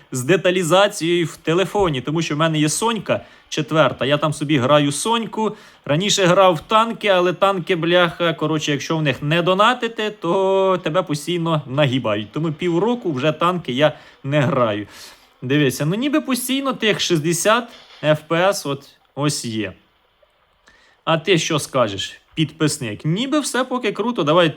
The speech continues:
трошечки задріфтуємо, подивимося, чи буде смикатися картиночка. Ну, дивися, картиночка ніби плавно йде, все. Інколи буває, що вона ніби підсмикується.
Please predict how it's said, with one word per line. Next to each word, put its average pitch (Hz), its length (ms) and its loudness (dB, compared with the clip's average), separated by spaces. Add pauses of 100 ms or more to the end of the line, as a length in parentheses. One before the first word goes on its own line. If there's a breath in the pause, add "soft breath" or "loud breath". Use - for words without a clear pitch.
трошечки 143 540 -2
задріфтуємо, 170 840 0
подивимося, 156 460 -2
чи 151 140 -2
буде 147 240 0
смикатися 135 720 -2
картиночка. 127 840 -4 (1000)
Ну, 151 100 0
дивися, 175 360 2
картиночка 226 600 0
ніби 226 300 2
плавно 254 480 4
йде, 160 260 2
все. 151 320 0
Інколи 208 420 0
буває, 196 400 6
що 170 200 -4
вона 180 220 0
ніби 170 260 0
підсмикується. 151 960 -2